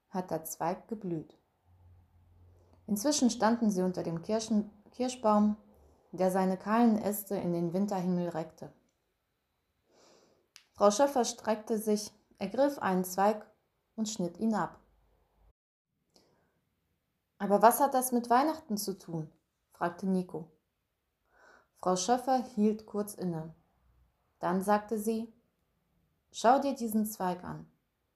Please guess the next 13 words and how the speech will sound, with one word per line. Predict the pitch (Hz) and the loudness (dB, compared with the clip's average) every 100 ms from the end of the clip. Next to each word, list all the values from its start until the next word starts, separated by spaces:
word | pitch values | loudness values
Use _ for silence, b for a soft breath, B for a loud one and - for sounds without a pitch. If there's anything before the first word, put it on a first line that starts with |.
| _ _ _ _ _ _ | _ _ _ _ _ _
Sie | - 165 | -16 -12
streckte | - - 220 220 - 208 - - | -12 -4 -4 -4 -2 -2 -2 -8
ihn | 196 190 | -4 -2
Nico | 190 202 208 190 | -2 -4 -6 -4
hin. | 170 160 - _ _ _ _ _ _ _ _ _ _ _ _ _ _ _ _ _ - | -4 -8 -12 _ _ _ _ _ _ _ _ _ _ _ _ _ _ _ _ _ -4
"Er | 202 | -2
sieht | 208 233 | -2 -2
ganz | 247 240 - | 0 0 0
tot | 269 311 - | -2 -2 -2
aus." | 160 160 - _ _ _ - - - - _ _ _ _ | -4 -6 -14 _ _ _ -20 -20 -20 -20 _ _ _ _
"Schau | - 180 | -4 -4
genau | 190 196 233 220 | 0 2 2 2
hin." | 165 160 | -2 -8